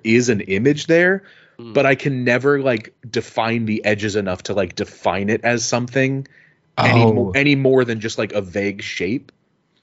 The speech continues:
Speaker 1: Like, if
Speaker 3: You're
Speaker 1: it's a,
Speaker 3: so
Speaker 1: if
Speaker 3: close, that means.
Speaker 1: Yeah? That's
Speaker 3: Yeah.
Speaker 1: weird.
Speaker 3: You're very, very close. It's one of those things where you kinda have to just, like, keep,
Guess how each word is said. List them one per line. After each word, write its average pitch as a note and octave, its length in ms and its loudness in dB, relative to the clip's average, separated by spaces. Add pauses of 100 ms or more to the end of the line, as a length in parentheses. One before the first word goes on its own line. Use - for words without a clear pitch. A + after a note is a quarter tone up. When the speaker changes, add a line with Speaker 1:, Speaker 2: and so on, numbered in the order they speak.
(160)
Speaker 1:
Like, C3+ 80 6
if C3 60 6
Speaker 3:
You're B2+ 80 6
Speaker 1:
it's A#2 100 4
a, E3+ 80 4
Speaker 3:
so C3 360 4
Speaker 1:
if A#2 60 0
Speaker 3:
close, A2 380 2
that G2 140 0
means. F2 480 -8 (340)
Speaker 1:
Yeah? B2 460 0 (260)
That's B2 180 -4
Speaker 3:
Yeah. A2+ 360 4
Speaker 1:
weird. F2+ 100 -6 (260)
Speaker 3:
You're C3+ 140 4
very, B2 560 4
very A#2+ 360 2
close. A#2 380 -2
It's B2 160 -6
one D3+ 120 2
of D3+ 80 4
those D3+ 160 2
things C#3 240 0
where A#2 240 2 (260)
you - 100 -6
kinda C3 220 -2
have B2+ 140 -2
to C3 80 -4
just, A#2 200 -8
like, G#2+ 200 -2 (480)
keep, C3+ 240 -4